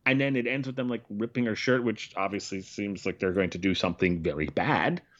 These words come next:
And Snake doesn't react at all. And by the way, Kurt Russell and Carpenter touch upon that in the audio commentary. Apparently, they got a lot of flack for that at the time,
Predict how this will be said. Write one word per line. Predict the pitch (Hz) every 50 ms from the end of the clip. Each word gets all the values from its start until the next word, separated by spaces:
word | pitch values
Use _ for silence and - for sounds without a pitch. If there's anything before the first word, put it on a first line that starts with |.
| - - - -
And | 131 127 123 123 113 - - - 113 120
Snake | - - - - 196 240 - -
doesn't | 214 185 175 131
react | 117 123 127 127 135 - -
at | 101 - -
all. | 98 120 151 120 78 67 - -
And | - 127 120
by | 117 131 127
the | 123 123
way, | 131 120 107 - - _ _ _ _ _ _
Kurt | - - 156 151 -
Russell | 123 123 143 139 - - 147 131 127 127 120 107 - _ -
and | 117 110 107 107 107 104 104 101 -
Carpenter | - - 139 143 139 127 113 98 92
touch | - - - 107 -
upon | 127 - - - 98 95 90
that | 87 85 82 - -
in | 110 92
the | 90 - -
audio | 98 101 98 92
commentary. | 87 - - 117 123 120 120 - 92 85 82 -
Apparently, | - - - - - 208 233 220 160 123
they | 110 117 143
got | 156 - 170 170
a | 147
lot | 123 131 139 -
of | -
flack | - - - 110 104 98 139 - -
for | - 220 196
that | 196 202 208 214
at | 214 208 -
the | 208
time, | 208 - - 226 226 233 247 254